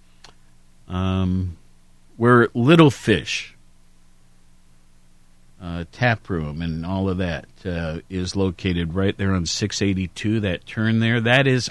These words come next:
Armitage Road. And it, it doesn't, it, it, like, Armitage goes back a certain ways and then it stops.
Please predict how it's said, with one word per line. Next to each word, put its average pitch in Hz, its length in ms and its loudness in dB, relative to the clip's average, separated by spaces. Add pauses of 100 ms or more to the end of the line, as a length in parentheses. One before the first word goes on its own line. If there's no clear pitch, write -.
Armitage 113 600 0
Road. 85 320 -2 (2000)
And 101 460 2
it, 92 240 -2
it 98 180 -2
doesn't, 147 640 4 (240)
it, 87 640 -16
it, 101 140 -16 (400)
like, 107 240 0 (560)
Armitage 139 480 4
goes 127 280 6
back 123 300 6
a 113 80 -2
certain 131 320 0
ways 127 320 2
and 110 100 2
then 117 140 4
it 117 140 0
stops. - 720 -6